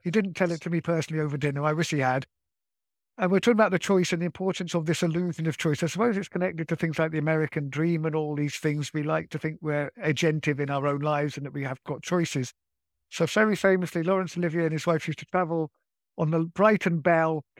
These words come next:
between London and, and, and Brighton, and the, the breakfast menu was reduced. There used to be kippers on the menu to bring in the fisheries again,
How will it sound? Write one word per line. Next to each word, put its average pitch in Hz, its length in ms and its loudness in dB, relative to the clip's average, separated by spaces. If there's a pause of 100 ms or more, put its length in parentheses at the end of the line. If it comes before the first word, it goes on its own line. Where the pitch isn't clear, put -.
(240)
between 165 200 0
London 180 300 2
and, 156 200 -2
and, 151 220 -2
and 147 220 -2
Brighton, 156 500 2
and 147 220 -4
the, 143 60 -4 (240)
the 151 120 -2
breakfast 185 480 0
menu 156 500 0 (1040)
was 160 260 0
reduced. 196 580 0 (220)
There 165 100 -2
used 190 200 0
to 180 80 -2
be - 20 -2
kippers 190 380 0
on 165 120 2
the 156 80 0
menu 156 300 0
to 143 100 -16
bring 151 160 -2
in 151 100 -2
the 135 60 -2
fisheries 156 520 -2
again, 151 320 0